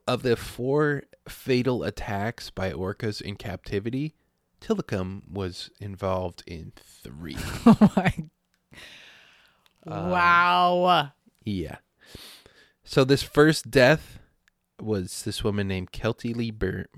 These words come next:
Speaker 1: Byrne. She was a Canadian student, animal trader, competitive swimmer.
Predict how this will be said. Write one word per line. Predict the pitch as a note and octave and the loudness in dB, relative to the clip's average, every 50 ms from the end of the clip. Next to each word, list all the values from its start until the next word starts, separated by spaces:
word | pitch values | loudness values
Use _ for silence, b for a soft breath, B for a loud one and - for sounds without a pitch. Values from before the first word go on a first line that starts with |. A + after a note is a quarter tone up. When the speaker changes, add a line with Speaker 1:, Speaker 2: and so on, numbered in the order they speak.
| A#2 - _ | -20 -8 _
Speaker 1:
Byrne. | - G2+ F#2+ F#2 F2+ F#2 A#2 C#3+ - _ _ _ _ _ b b b b b b | 0 2 2 2 0 -2 -4 -8 -10 _ _ _ _ _ b b b b b b
She | b - - A2 | b -4 -2 -2
was | G2 F#2+ | -2 -2
a | - | -6
Canadian | - - A2 G#2 G2+ G#2+ A2 A2 | -6 -4 -2 -2 -2 -2 -2 -4
student, | - - - - G2 G2+ G2+ G2+ G2+ F#2+ | -6 -8 -6 -4 -2 0 0 0 -2 -2
animal | - G2 G2+ G2+ G2+ G2+ G2 | -2 -4 -4 -4 -4 -6 -6
trader, | - - F#2+ F2+ F2+ F2 | -6 -6 -4 -4 -4 -6
competitive | - - - - G2 F#2+ F2+ - G2 F#2+ - - | -8 -8 -8 -6 -6 -6 -8 -8 -10 -12 -12 -14
swimmer. | - - - G2+ F2 F2 F2 G2+ - | -12 -8 -6 -6 -6 -6 -6 -8 -10